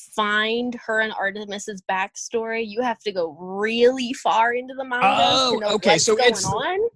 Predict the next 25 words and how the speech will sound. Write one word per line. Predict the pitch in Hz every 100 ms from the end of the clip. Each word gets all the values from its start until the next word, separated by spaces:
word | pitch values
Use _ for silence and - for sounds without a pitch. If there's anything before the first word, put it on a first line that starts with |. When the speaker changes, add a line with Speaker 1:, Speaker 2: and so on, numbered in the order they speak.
| _ _
Speaker 2:
so | 226
it's | 175
supposed | - 233 -
to | 214
just | 185 -
be | 202
a | 160
mystery | 160 - 147 135
early | 123 120 110
on. | 107 107 _ _ -
Speaker 1:
Yep, | 269 247 -
early | 302 403 359
on | 320 285
is | 254
supposed | 240 233 214 -
to | 190
be | 170
a |
mystery, | 165 151 - - 151 185 - -
but | 330 277 208 170 -
Luna | 208 254 285 311 294 285 -
is | 226 247 240 233 226 226 - -
basically | 220 - - 226 220
Sailor | 202 - - 220 208 208
Moon's | 190 185 175